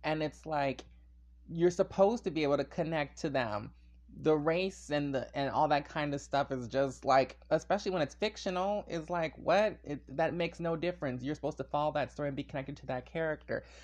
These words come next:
And little black girls and other kids should be able to see that. We would love to be able to create more stories <laughs> about black Disney princesses and other black characters and stuff like that. But Disney i-,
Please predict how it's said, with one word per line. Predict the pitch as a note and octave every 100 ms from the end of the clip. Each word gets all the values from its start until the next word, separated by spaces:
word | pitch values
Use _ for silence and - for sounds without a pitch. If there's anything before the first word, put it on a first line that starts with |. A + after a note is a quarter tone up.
| - -
And | C#3+
little | E3 E3+
black | E3 E3+ E3+ C3
girls | E3+ E3 D#3+
and | D3
other | - D3+ E3+
kids | E3+ - D#3 C#3+ C3+ C3+ - - - -
should | G3 F3+
be | G3
able | F#3+ F#3+
to | F#3+
see | G3 B3+ F#4
that. | - - - - - - - - - - - - - - - - - - D3
We | F3
would | F3+
love | F3 F#3
to | F3+
be | F3
able | D#3+
to | D3
create | - E3 D#3 C#3+
more | D3 C#3+
stories | C#3 - C#3+ C3 B2+ D3 D#3+
<laughs> |
about | D3 C#3 B2 - - - - - - - -
black | B2+ C3+ C#3+
Disney | C#3 D3+ D#3
princesses | D3 - D3 D3 C#3+ C#3 D#3 D3
and | C3+ C3
other | C#3 C#3+ C#3+
black | C#3 D3+ D3 -
characters | - E3 C#3+ D#3+ D3+
and | D3+
stuff | - D3+ -
like | D#3 D#3
that. | G#3+ G#3+ - - - - -
But | B2 - C3+
Disney | D3+ D#3+ C3+
i-, | B2+